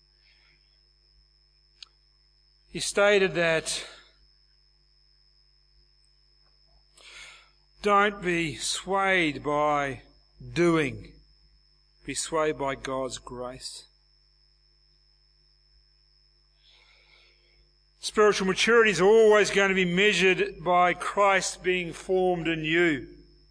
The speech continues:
not by zealous law-keeping,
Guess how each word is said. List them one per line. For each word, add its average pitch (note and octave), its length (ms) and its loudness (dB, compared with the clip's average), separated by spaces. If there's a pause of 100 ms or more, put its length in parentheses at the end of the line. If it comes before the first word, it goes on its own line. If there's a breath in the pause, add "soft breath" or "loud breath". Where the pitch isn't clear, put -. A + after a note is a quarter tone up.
(1120)
not F#3 300 -4
by F3 420 2
zealous E3+ 480 -2
law-keeping, D#3+ 960 -4